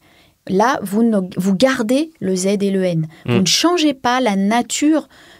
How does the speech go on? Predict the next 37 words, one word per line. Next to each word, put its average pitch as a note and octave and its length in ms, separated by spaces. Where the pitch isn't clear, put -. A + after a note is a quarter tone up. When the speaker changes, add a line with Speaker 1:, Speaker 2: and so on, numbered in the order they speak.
Speaker 1:
de G3 100
Speaker 2:
Ouais. A3+ 80
Speaker 1:
l'édifice G#3+ 400
nucléaire. F#3+ 640
Speaker 2:
Ok. A2+ 140
Speaker 1:
C'est - 100
ça C#4 160
la A3+ 80
différence, G3+ 440
en F3 60
fait. - 320
Speaker 2:
Et - 40
donc, B2+ 140
c'est A2 420
peut-être A#2+ 200
une A2+ 80
question A#2 320
de G#2+ 100
béotien, A2+ 380
mais A#2+ 160
nos G#2 120
micro-ondes G#2 400
aussi A#2 380
émettent, F#2+ 340
euh, F#2 300
du F#2+ 400
rayonnement. F#2+ 560
Speaker 1:
Ouais. G#3+ 180
Speaker 2:
Quelle B2+ 120
est B2 40
la A#2 40
différence A2 480
entre G2+ 360
ça G#2 200
et G2+ 60
la G2 100
radioactivité ? F#2 680